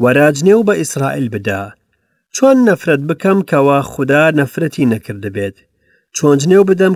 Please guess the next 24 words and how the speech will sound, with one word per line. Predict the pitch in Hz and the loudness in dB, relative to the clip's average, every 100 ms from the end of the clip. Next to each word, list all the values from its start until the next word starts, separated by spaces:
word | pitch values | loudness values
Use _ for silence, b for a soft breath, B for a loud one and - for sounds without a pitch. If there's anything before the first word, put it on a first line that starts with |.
| - | 0
کەوا | 165 165 156 | 0 0 0
خوداوەند | - 160 147 139 151 151 135 | -6 0 0 2 0 -2 -6
جنێوی | 120 170 139 107 | -2 0 2 0
نەدابێت؟ | 107 101 101 101 98 - _ _ _ | -4 -4 -4 -2 -4 -6 _ _ _
چونکە | - 123 135 143 156 - _ _ - | -8 -2 0 2 0 -6 _ _ -2
لەسەر | 139 - 226 - | 0 0 -2 -2
تاوێرەکانەوە | 190 160 143 139 165 151 151 147 143 | -2 2 2 0 0 0 2 2 2
دەیبینم، | 127 120 123 151 160 101 _ _ - | 0 -2 -2 -2 -2 -4 _ _ -4
لە | 127 135 | 0 0
گردەکانەوە | 143 147 143 156 156 170 165 | 0 -2 -2 -2 0 0 0
تەماشای | 160 160 - 226 190 | 0 0 -2 -2 0
دەکەم. | 120 110 104 101 _ _ _ | -2 -6 -10 -12 _ _ _
ئەوە | 110 113 110 | -2 -2 0
تا | 139 156 175 170 _ _ 139 | 0 0 0 -4 _ _ -4
گەلێک | 139 156 170 151 | 0 2 0 0
بە | 156 151 | -2 -2
تەنیا | 180 180 202 233 202 | -2 2 2 4 2
نیشتە | - 160 139 | 0 -4 -2
جێبووە. | 185 214 143 113 95 98 - _ _ _ _ - | 0 0 2 0 -4 -8 -18 _ _ _ _ -10
خۆی | - 165 165 | -2 2 2
دەنانێت | 165 170 202 208 202 - _ _ 135 | 2 2 4 4 2 -2 _ _ -2
بە | 143 | 0
یەکێک | 156 - 185 156 | 0 -2 -4 0
لە | 139 | 0